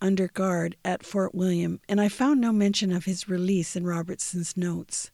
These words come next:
Robertson was becoming disheartened and frustrated,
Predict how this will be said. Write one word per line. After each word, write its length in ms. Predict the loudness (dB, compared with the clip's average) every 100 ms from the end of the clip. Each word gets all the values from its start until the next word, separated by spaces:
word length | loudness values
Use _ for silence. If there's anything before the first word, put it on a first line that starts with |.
| _ _ _ _ _ _ _ _ -20 -20 -20 -20 _
Robertson 500 | 4 4 4 6 6
was 140 | 6
becoming 480 | 4 0 4 6 6
disheartened 720 | 6 2 0 0 0 4 4
and 160 | 4 2
frustrated, 720 | 4 0 2 2 2 2 -2